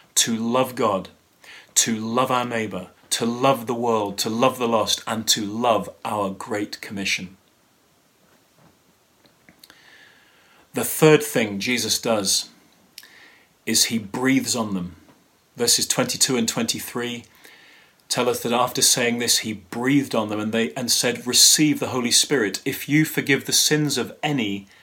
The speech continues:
they are forgiven them. But if you retain the sins of any, they are retained. It's a strange picture,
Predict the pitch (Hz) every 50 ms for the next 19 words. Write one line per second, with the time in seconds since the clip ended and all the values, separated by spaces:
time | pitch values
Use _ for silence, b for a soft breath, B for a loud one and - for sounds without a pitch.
0 | b b b - - 117 113 110 107 104 - - 120 117 135 131 123 113 104 98
1 | 98 98 117 120 123 123 - 127 117 110 120 113 - - - - 139 143 131 120
2 | 113 - - 117 104 98 104 104 101 104 104 104 B B B B B B B -
3 | - 107 117 117 113 110 110 110 107 110 - - 120 117 113 104 98 92 90 -
4 | _ - - - _ _ _ _ _ _ _ _ _ _ _ _ _ _ _ _
5 | _ _ B B B B B B B B B B B B B B B B - 156
6 | - - - - - - 170 170 160 139 - - - 160 160 - - 98 95 101